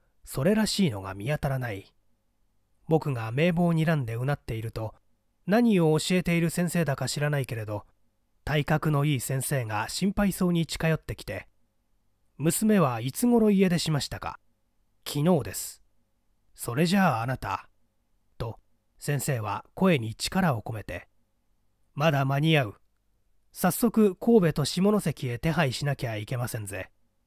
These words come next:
ここを固めてりゃ大丈夫。捕まるですよ。」と、一人で勝手にうなずきながら、さっさと向こうへ行ってしまった。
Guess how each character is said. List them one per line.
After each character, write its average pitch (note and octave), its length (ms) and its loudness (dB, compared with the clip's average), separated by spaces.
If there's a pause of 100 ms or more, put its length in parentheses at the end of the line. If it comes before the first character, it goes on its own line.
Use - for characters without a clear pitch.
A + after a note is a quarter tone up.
(200)
こ C3+ 160 -4
こ D#3+ 240 2
を D3 40 0
固 D#3 260 2
め E3+ 120 2
て E3+ 140 0
り F#3 100 2
ゃ C3+ 220 2
大 B2+ 200 -2
丈 C#3+ 180 2
夫。 A2+ 180 -6 (640)
捕 - 240 0
ま E3+ 140 4
る C3+ 80 2
で B2 100 -2
す - 140 -8
よ。」 G2 200 -10 (800)
と、 A#2+ 240 -6 (560)
一 - 260 2
人 F#3 120 4
で C#3+ 140 0
勝 - 140 0
手 - 160 -2
に E3 140 2
う D#3+ 80 2
な F3 100 4
ず D#3 120 -2
き E3+ 100 0
な D#3 100 2
が A#2+ 100 -4
ら、 A2 180 -8 (400)
さ - 180 0
っ - 40 0
さ - 180 -4
と G#2 160 -8
向 A2 120 -6
こ F3 200 2
う G#2+ 40 -6
へ F#2 120 -8
行 G#2 100 -10
っ - 20 -20
て - 120 -6
し - 120 -6
ま A2+ 60 -6
っ - 60 -10 (100)
た。 - 260 -8